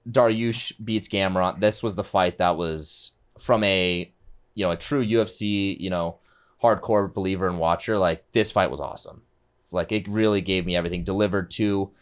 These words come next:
contending lightweights in the division, and it was fucking awesome. I mean, uh, Beneil Dariush wins, uh, unanimously. Uh, two thirty twenty-sevens, which I thought was interesting. One twenty-nine twenty-eight, but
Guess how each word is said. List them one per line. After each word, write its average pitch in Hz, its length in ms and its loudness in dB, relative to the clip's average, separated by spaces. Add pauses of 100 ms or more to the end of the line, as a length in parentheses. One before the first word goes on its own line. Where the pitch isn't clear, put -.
(140)
contending 101 500 0
lightweights 90 520 0
in 90 80 -4
the 87 60 2
division, 87 420 -2
and 82 340 0 (840)
it 127 100 6
was 107 160 2
fucking 82 260 0
awesome. 73 380 -2
I 87 80 0
mean, 90 300 0 (160)
uh, 92 200 6
Beneil 117 280 4
Dariush 107 400 2
wins, 98 520 0 (440)
uh, 85 400 2 (340)
unanimously. 107 840 2 (540)
Uh, 85 260 4 (280)
two 156 360 2
thirty 175 260 4
twenty-sevens, 123 520 4
which 107 100 -4
I - 20 -6
thought 110 100 6
was 110 100 4
interesting. 104 320 -2
One 110 180 2
twenty-nine 104 300 0
twenty-eight, 95 460 0
but 90 300 2